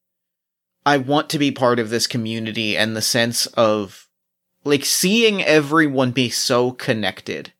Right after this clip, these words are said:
And so everyone have these long stories of the experiences they've shared and the things that they've done together and the places they've gone together and the, and the, like, I'm, I'm seeing this deep, almost impossibly deep connection between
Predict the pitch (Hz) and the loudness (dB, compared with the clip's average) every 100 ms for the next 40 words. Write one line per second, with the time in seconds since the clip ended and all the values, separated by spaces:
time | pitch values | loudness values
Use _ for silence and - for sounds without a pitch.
0 | _ _ _ _ - 127 120 - 143 135 | _ _ _ _ -2 -2 0 -2 2 4
1 | 131 147 160 156 139 143 127 120 107 117 | 4 4 4 4 4 2 4 2 0 0
2 | 113 107 120 113 110 117 117 113 110 - | 0 0 -4 -4 0 4 4 2 -4 -4
3 | 127 117 117 104 107 110 107 104 - 120 | 0 2 2 0 -2 -4 -4 -6 -4 -4
4 | 117 113 113 110 107 107 104 - 107 113 | -2 -2 -4 -6 -4 -6 -4 0 2 4
5 | 117 107 104 101 113 110 117 117 110 110 | 2 0 -4 -6 -4 -4 -4 -6 0 0
6 | 104 - _ _ _ 123 170 180 185 175 | -2 -8 _ _ _ -6 0 0 0 0
7 | 160 170 165 160 165 165 147 135 127 143 | 0 2 2 4 4 4 2 0 -2 0
8 | 147 160 147 151 143 123 135 147 139 147 | 2 2 2 2 0 2 2 2 0 -2
9 | 127 135 139 139 135 131 127 120 127 127 | 2 2 2 2 2 2 0 -4 -4 -2
10 | 120 - - - 143 143 143 - 151 143 | -4 -6 -20 -4 2 2 2 2 2 4
11 | 143 123 - 196 208 156 131 127 120 - | 0 0 0 4 4 4 2 0 -4 -10
12 | 147 151 143 - 139 - _ _ - 165 | -8 -6 -6 -8 -14 -16 _ _ 2 4
13 | 165 175 139 - 127 135 143 151 127 120 | 4 2 -2 -2 0 2 2 -2 0 -2
14 | 104 - 117 120 - - 113 104 104 - | -4 -4 -2 -2 -6 -6 -4 -2 -4 -4
15 | 104 98 107 - 110 113 | -8 -8 -12 -10 -10 -10